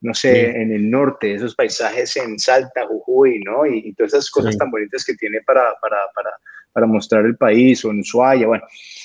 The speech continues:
Speaker 1: Entonces, es difer-, también tenemos humor, tenemos actores que hacen sus shows ahí, no, tenemos una, una, tenemos deportes,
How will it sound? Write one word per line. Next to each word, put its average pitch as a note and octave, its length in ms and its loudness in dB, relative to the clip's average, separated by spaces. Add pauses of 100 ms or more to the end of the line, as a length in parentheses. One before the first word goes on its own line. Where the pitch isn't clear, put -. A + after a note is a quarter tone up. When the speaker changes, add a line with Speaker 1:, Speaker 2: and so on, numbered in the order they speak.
(140)
Speaker 1:
Entonces, F#3 380 0
es - 280 -8
difer-, F#3 460 -4
también A#2 220 -6
tenemos A#2+ 280 -6
humor, A#2 600 0
tenemos A2+ 360 -8
actores A2+ 560 -8
que C3 80 -2
hacen A#2+ 460 -8
sus - 220 -8
shows A2+ 400 -2
ahí, B2 340 2
no, C#3 140 -2
tenemos D3 260 0
una, F#3 220 4
una, D#3 180 -2 (120)
tenemos A#2+ 300 2
deportes, - 880 0